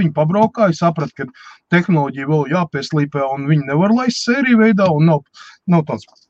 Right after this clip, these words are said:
pieprasījums tajā laikā, es atvainojos, nebija pat litija baterijas, jo viņas tikai,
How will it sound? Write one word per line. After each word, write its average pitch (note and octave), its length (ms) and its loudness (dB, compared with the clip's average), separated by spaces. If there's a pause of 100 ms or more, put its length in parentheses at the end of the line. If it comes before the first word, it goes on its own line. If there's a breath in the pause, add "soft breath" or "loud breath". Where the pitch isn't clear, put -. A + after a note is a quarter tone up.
(420)
pieprasījums A#3 560 2
tajā D3+ 180 2
laikā, D#3 300 0
es D3 100 -4
atvainojos, C3+ 460 -10 (420 soft breath)
nebija C#3+ 320 2
pat C#3+ 160 -6
litija C#3 300 4
baterijas, A#3 480 0
jo A3+ 100 2
viņas G3+ 220 2
tikai, F#3 160 0